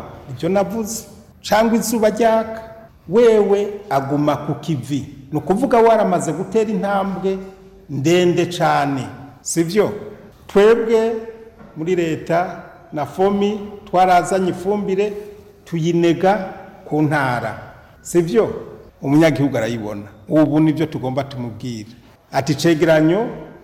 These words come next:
twagize, ifumbire burya iri ngaho mu ntara."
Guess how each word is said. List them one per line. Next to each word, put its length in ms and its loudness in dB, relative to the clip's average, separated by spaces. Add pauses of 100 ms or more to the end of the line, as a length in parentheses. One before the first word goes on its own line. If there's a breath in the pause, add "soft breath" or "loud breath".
(160)
twagize, 680 -2 (380)
ifumbire 540 2
burya 420 -4 (240)
iri 120 -10
ngaho 280 -2
mu 160 -6
ntara." 360 -10